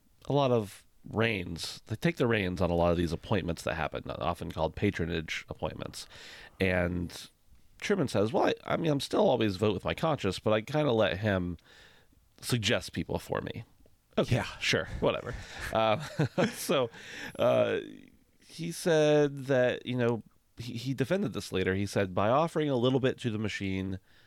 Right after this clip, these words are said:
Speaker 1: I saved a lot. And this is kind of a way of saying, yeah, sometimes all the, uh,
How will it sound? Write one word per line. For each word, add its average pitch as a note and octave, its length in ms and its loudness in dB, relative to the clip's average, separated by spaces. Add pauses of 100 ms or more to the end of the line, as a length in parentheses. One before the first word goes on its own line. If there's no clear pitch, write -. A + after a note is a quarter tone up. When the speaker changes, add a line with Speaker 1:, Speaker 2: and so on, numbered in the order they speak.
(100)
Speaker 1:
I A#2 120 2
saved G#2+ 340 -2
a F2 40 0
lot. - 400 -6 (400)
And F2+ 520 2 (380)
this C3 180 -4
is C3 80 -8
kind A#2 180 0
of G#2 80 2
a G2 60 2
way F#2 140 4
of F#2 100 2
saying, F2 500 -2 (360)
yeah, D3 160 0
sometimes B2+ 560 0
all G2+ 160 4
the, F#2+ 180 4
uh, F2 160 2